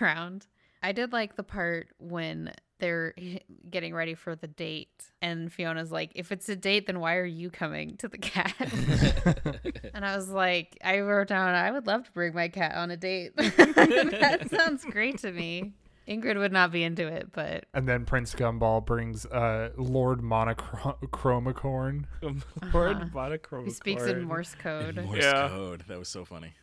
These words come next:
Speaker 4: Oh,
Speaker 1: Did,
Speaker 4: so
Speaker 1: did you
Speaker 4: good.
Speaker 1: guys look up what he said in those parts?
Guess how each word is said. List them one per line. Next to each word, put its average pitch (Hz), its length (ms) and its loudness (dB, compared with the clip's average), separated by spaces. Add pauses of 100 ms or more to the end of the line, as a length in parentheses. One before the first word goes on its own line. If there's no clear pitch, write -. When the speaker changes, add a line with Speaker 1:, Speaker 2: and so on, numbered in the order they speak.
(420)
Speaker 4:
Oh, 139 320 -6
Speaker 1:
Did, 208 160 -6
Speaker 4:
so 120 180 -6
Speaker 1:
did 107 140 -8
you 113 80 -6
Speaker 4:
good. 226 140 0
Speaker 1:
guys 233 100 -4
look 190 240 -4
up 196 160 -4
what 180 160 -4
he 175 180 -10 (280)
said 147 340 -8 (260)
in 175 240 -10
those 175 280 -12 (260)
parts? 202 400 -10